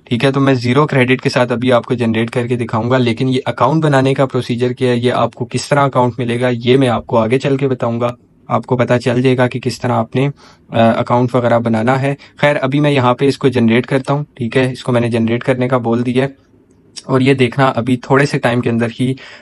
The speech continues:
हमारी जो वीडियोज़ हैं, वो जनरेट होके आ जाएंगी। मैं कुछ भी स्किप नहीं कर रहा, ताकि आपको आइडिया हो सके कि कितने टाइम के अंदर ये हमारी इमेजेस को जनरेट करता है। ठीक है। और सबसे अच्छी इस टूल की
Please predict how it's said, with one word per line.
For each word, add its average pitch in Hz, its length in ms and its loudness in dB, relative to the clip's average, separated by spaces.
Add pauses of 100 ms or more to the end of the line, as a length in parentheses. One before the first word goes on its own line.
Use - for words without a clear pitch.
हमारी 123 300 2
जो 127 160 2
वीडियोज़ 120 420 0
हैं, 123 60 0
वो 117 120 0
जनरेट 113 400 0
होके 117 260 -4
आ 110 100 4
जाएंगी। 120 260 -2
मैं 123 140 0
कुछ 127 200 -8
भी - 80 -2
स्किप 131 340 -4
नहीं 147 100 0
कर 127 160 0
रहा, 123 100 2
ताकि 117 280 -2
आपको 117 300 -2
आइडिया 127 340 2
हो 120 180 -2
सके 127 280 -4
कि 120 80 -2
कितने 123 300 -2
टाइम 113 220 0
के 113 100 -4
अंदर 113 180 -2
ये 113 120 0
हमारी 110 260 -2
इमेजेस 107 300 -4
को - 120 -8
जनरेट 104 360 -4
करता - 260 -14
है। 110 100 -14 (760)
ठीक 113 140 -2
है। 131 140 2
और 131 160 0
सबसे - 360 -2
अच्छी 151 220 -2
इस - 140 -4
टूल 151 180 0
की 156 140 -2